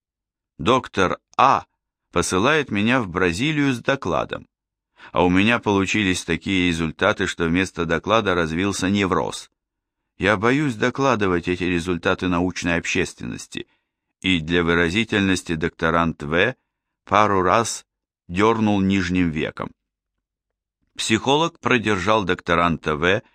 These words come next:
больше часа, давая ему советы и разбираясь в механизмах его психоза. Следующим пошел солнечный Л.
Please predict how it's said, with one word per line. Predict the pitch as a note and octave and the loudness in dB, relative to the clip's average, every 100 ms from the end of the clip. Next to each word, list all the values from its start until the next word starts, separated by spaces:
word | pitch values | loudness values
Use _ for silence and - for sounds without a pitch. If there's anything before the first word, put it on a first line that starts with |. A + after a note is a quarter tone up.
| _ _ | _ _
больше | D2+ G2 F#2 F#2 | 0 0 2 -2
часа, | - - C2 - F2+ - _ _ _ _ - | -2 -2 -2 -2 -6 -8 _ _ _ _ 0
давая | F#2 F#2 F2+ | 2 4 4
ему | F2+ F2 | 2 0
советы | E2+ D#2 D#2 G2+ - G#2+ | 0 -2 0 0 0 -4
и | - | 0
разбираясь | F#2+ F2 D2+ E2 G#2 G#2 - | 0 0 0 0 2 0 -4
в | G2+ | -4
механизмах | F#2+ F2+ F2 G2 F#2 F2+ | -2 0 0 -2 -2 -4
его | - E2 E2+ | -2 -2 -2
психоза. | - - D#2 - G1+ - - _ _ _ _ _ _ _ _ _ _ | -4 -6 -8 -8 -10 -10 -12 _ _ _ _ _ _ _ _ _ _
Следующим | - F#2+ G2 A2 A#2 C#3+ C#3 | -6 0 2 2 0 0 0
пошел | C3 B2 B2 B2 B2+ _ _ _ | 0 0 0 -2 -4 _ _ _
солнечный | - F#2 F#2 F#2+ F#2 - E2+ D#2+ _ - | -2 0 2 2 -2 0 -2 -2 _ -8
Л. | D2 B1 G1+ | -6 -6 -10